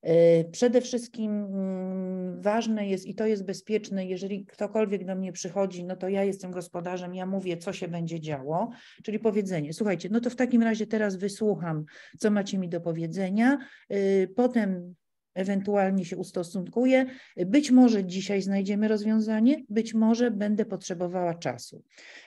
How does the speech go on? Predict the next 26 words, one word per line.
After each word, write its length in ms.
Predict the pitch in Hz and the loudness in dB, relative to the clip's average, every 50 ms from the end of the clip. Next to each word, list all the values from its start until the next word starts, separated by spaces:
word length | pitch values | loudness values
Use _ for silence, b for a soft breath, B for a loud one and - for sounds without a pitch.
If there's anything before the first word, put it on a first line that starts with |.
| B | B
E, 240 | B 185 180 175 170 | B 0 2 2 2
i 180 | 175 190 214 226 | 0 0 0 2
jeżeli 380 | 220 214 214 247 285 285 269 | 2 2 2 0 0 -2 -2
przychodzą 580 | 240 - - 220 214 - 233 233 214 220 208 196 | -4 -6 -6 -8 -4 -2 -2 -2 -2 -2 -4 -4
do 120 | 196 208 | -4 -4
mnie, 280 | 202 208 196 196 196 196 | -4 -4 -4 -4 -4 -2
mówię, 260 | 196 196 175 170 156 | -2 -4 -4 -6 -8
nauczyciel 500 | 175 180 190 190 190 247 240 226 220 196 | -8 -8 -8 -6 -4 -4 -2 -2 -2 -4
bądź 200 | 190 196 190 185 | -4 -6 -8 -6
grupa 280 | 185 196 226 226 208 196 | -6 -6 -6 -6 -6 -6
nauczycieli 420 | 196 190 190 - - 214 196 185 | -6 -6 -6 -6 -6 -6 -6 -6
z 80 | 185 - | -8 -10
problemem, 640 | - 190 180 175 175 170 165 165 180 202 240 254 247 | -8 -8 -6 -4 -4 -2 -2 -2 0 0 2 0 2
to 120 | 240 226 | 2 2
najpierw 380 | 220 247 254 254 254 254 233 240 | 4 4 4 4 4 0 -2 -2
uważnie 500 | - 196 185 185 185 185 165 175 180 160 | -4 -8 -6 -4 -4 -4 -4 -4 -6 -8
słucham. 440 | 151 - - 135 127 - - - - _ _ - B B B B B B B B B | -8 -8 -10 -12 -12 -12 -16 -18 -20 _ _ -20 B B B B B B B B B
E, 380 | 170 175 175 170 165 160 156 | 2 4 6 6 6 6 4
uważnie 520 | 160 196 196 196 240 254 262 254 247 233 220 | 0 -2 -4 0 0 0 2 2 2 2 2
słucham, 420 | 226 - 233 226 220 220 208 190 | 0 -2 -4 -4 -2 -2 -4 -4
co 120 | 190 202 196 | -4 -6 -6
wcale 300 | - - 208 202 202 196 | -4 -2 -2 0 0 0
nie 100 | 190 185 | -2 -2
jest 160 | 185 175 - | -4 -6 -6
takie 220 | 180 170 175 180 | -8 -6 -6 -6
proste. 640 | 170 - 170 160 147 151 - - - 170 185 220 262 | -4 -4 -2 -2 -4 -6 -8 -8 -6 -4 -2 -2 -2